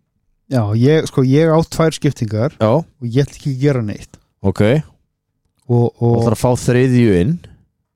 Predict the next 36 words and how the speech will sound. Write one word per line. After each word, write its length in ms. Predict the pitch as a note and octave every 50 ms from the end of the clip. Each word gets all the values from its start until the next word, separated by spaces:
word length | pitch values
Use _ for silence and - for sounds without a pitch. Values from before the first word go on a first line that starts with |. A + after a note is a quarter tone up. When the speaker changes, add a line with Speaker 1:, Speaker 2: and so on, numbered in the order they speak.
| _ _ _ -
Speaker 1:
Já, 120 | D3+ C3
Speaker 2:
Já. 320 | G#2+ F#2+ - - - F#2 F2+
Speaker 1:
af 160 | F#2 C3 -
því 120 | - D3 C#3
ég, 320 | D3 D#3+ E3+ F3 E3+ C#3+ C#3
ég, 200 | C#3+ C#3+ C#3+ -
þú 80 | -
veist, 140 | - - E3
á, 140 | C#3 D3+ D#3
á 220 | D#3+ - D#3+ E3+ E3+
pappírum 560 | - - - F3+ - - - - C#3 B2+ B2+ A2+
þá 80 | B2 C3 C3+ C#3+
er 40 | D3+
ég 60 | D3 -
bara 120 | C#3 C3+
með 160 | C3+ C3 B2+ -
fínt 240 | - C#3 - - -
lið. 200 | G#2+ G#2+ - - - _
Speaker 2:
Ok. 160 | - G2+ G2 F#2+ G2+ D3+ D#3+ - _ _ _ _ _ _ _ _ _ _ _ _ -
Speaker 1:
Og 400 | A#2+ A#2 A#2 A#2+ A#2+ A#2+ A#2 F2+
Speaker 2:
Mhm. 60 | F#2+
Speaker 1:
ég 120 | B2 B2+ C3 C3+
er 40 | C3
að 40 | B2
fara 120 | - C3+ B2+
að 40 | A2+
ha-, 180 | A#2+ - - - _ _ _ _ _ _ _ -
halda 420 | - - C#3 D3+ D#3+ - - D#3
mig 180 | C3+ B2 A2+ A2
við 100 | A2+ -
kaftinu 480 | - - D#3+ D#3+ - - - C#3 A#2+ A2+
minn. 220 | G#2+ G#2 - C#3 - - - E2+ D#2
Speaker 2:
Mhm. 120 | D#2+ D#2 D#2 - _ _ _ _ _ _ _ _ _ _ _ _ _
Speaker 1:
Núna, 460 | - A#2+ A2 A2 A2 A2 C3+ D3 - -
þú 60 | - -
veist, 200 | - - -